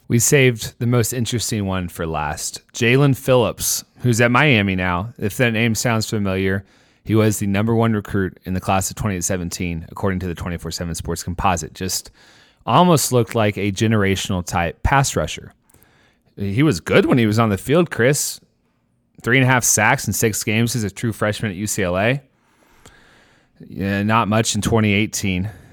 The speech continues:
And, and injuries sort of followed him. And at one point, you can clear it up, but at one point, I, b-, I thought he medically retired from football, or, or at least thought about it. But no,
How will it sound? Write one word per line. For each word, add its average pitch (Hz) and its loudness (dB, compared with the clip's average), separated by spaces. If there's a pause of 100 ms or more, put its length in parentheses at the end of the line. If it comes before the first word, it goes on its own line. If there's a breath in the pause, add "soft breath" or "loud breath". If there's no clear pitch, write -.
(560 loud breath)
And, 104 -2
and 110 -2
injuries 123 6
sort 123 4
of 101 -2 (140)
followed 117 4
him. 107 0
And 101 -2
at 101 -2
one 156 4
point, 127 0 (160)
you 113 -4
can 123 -4
clear 117 2
it 104 4
up, 113 4
but 98 -4
at 78 -4
one 131 0
point, 135 0
I, 110 2
b-, 95 -6
I - -10
thought 127 0
he 156 -2 (160)
medically 113 -2
retired 71 -8
from 90 -10
football, 87 -4
or, 85 -6
or 98 -2
at 92 -6
least 95 -6
thought 90 0
about 82 -4
it. 67 -10
But 104 -2
no, 101 0